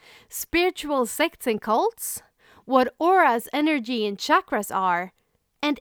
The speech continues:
if it is a bad thing if your daughter only has guy friends. And I can say right away that it's not, so don't worry.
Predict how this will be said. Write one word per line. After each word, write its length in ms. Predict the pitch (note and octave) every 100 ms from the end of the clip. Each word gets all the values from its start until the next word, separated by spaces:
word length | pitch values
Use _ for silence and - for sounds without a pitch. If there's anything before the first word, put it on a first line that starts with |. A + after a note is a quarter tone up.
| _ -
if 240 | G#4 -
it 80 | A#4
is 160 | F#4+ D#4+
a 60 |
bad 360 | A3 D#4+ E4+ C4+
thing 440 | - - F4 C4
if 180 | A3 -
your 120 | B3
daughter 440 | A3+ C#4+ C4 A#3 -
only 260 | D#4+ C4+
has 200 | A#3 A3
guy 240 | A3 D#4 E4+
friends. 540 | A3+ C3+ E2+ - - _ _ _ _ -
And 140 | B3
I 120 | F4
can 160 | F4+ D#4
say 200 | B3 A3+
right 300 | A3+ D#4 F4+
away 280 | C4 A#3+ G#3+
that 200 | A3 A3+
it's 160 | A3
not, 320 | A3+ E3+ E3
so 220 | - A3+ A3+
don't 280 | D#4+ F4
worry. 460 | A#3 F#3 E3 -